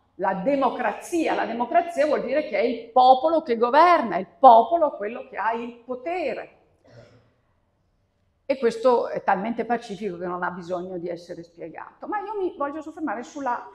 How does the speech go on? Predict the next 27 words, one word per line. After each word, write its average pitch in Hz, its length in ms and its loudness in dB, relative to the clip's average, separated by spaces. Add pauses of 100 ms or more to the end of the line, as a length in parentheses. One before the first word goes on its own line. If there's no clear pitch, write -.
continuazione 294 1040 -2
di 165 100 -12
quella - 300 -10
frase. - 540 -20 (1600)
"La 240 140 -6
sovranità 320 420 -6
appartiene 202 580 -6
al 175 220 -10
popolo 262 560 -8
che 320 220 -4
la 285 340 2
esercita 226 880 -4 (280)
nelle 285 420 0
forme 165 760 -10 (200)
e 269 120 -8
nei 277 260 -4
limiti 170 640 -14 (140)
della 170 540 -10
Costituzione." - 760 -20 (600)
Questo 359 320 0
è 254 220 6 (200)
quello 285 220 -4
su 269 160 -12
cui 254 140 -10
vorrei 208 280 -4
concentrarmi 185 760 -10 (340)
adesso. - 640 -12